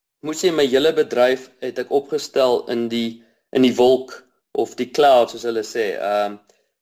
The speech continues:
jy weet, my werksplek kan môre afbrand en al wat ek dan moet doen is om nuwe rekenaars te kry met internetkonneksie. Ehm, van bemarking op Google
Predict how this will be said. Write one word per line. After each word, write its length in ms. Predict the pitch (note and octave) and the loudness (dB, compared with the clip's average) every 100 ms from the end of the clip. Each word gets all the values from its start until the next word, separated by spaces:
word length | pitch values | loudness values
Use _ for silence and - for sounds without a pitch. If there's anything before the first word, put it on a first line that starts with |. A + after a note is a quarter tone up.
| - - - - - | -10 -8 -8 -10 0
jy 60 | |
weet, 180 | D3 D3+ | 0 2
my 160 | D#3+ D#3 | 0 2
werksplek 520 | D3 E3 - F#3 F3 | 2 0 -2 -6 -4
kan 120 | F#3 | -6
môre 220 | D#3 D#3 | -2 0
afbrand 640 | D#3 F3 - A#2 E2 C2+ _ | 0 -2 -2 -6 -6 -10 _
en 140 | B2+ | -2
al 120 | C3 D#3+ | 0 0
wat 120 | E3+ | -4
ek 100 | C#3 | -2
dan 180 | C#3 C#3+ | -2 0
moet 120 | C3+ | -2
doen 160 | C3+ | -2
is 100 | C3+ | -4
om 120 | C3+ B2 | -4 -4
nuwe 220 | C3+ C#3+ | 0 2
rekenaars 440 | C3+ C3 C#3 B2+ | 2 2 0 0
te 100 | - | -4
kry 240 | A#2+ B2+ B2 | -6 -2 -2
met 180 | A#2 | -2
internetkonneksie. 1000 | G#2 A#2+ C3 A#2+ A#2 A2 G#2 G#2 - G2 | -4 -4 -2 -2 -4 -4 -4 -4 -4 -2
Ehm, 340 | - G2+ G2+ G#2 | 0 0 -2 -4
van 260 | - - E3 | -4 0 2
bemarking 840 | D#3 B2+ A#2 C#3+ - D3+ C#3 C3+ | 2 4 4 2 0 -6 -4 -6
op 220 | A#2 A2 _ | -8 -8 _
Google 320 | B2+ C3+ | 0 2